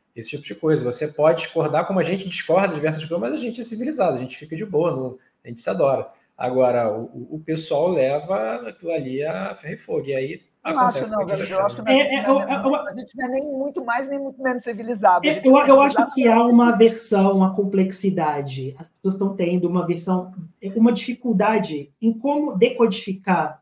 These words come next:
Speaker 3: a realidade, porque a realidade é complexa, né? O que a gente faz aqui é tentar analisar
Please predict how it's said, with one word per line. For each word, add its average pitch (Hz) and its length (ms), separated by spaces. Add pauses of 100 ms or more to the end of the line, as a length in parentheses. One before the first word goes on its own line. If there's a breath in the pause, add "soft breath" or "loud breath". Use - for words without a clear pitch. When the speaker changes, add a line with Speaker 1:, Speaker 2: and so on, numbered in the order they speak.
(120)
Speaker 3:
a 180 80
realidade, 151 800
porque - 200
a 233 40
realidade 180 520
é 180 40
complexa, 165 600
né? 160 80
O 160 60
que 170 100
a - 20
gente 190 180
faz 175 200
aqui 160 260
é 175 60
tentar 180 280
analisar 160 600